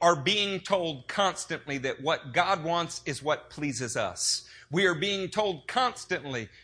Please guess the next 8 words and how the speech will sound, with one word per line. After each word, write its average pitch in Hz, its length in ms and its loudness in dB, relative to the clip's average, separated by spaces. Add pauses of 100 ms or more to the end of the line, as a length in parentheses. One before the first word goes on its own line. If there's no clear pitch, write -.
(120)
that 123 120 -2
Islam 135 540 0
is 110 160 -6
just - 420 -8
a 135 180 -8
religion 135 440 -4
of 135 120 -12
peace. - 640 -6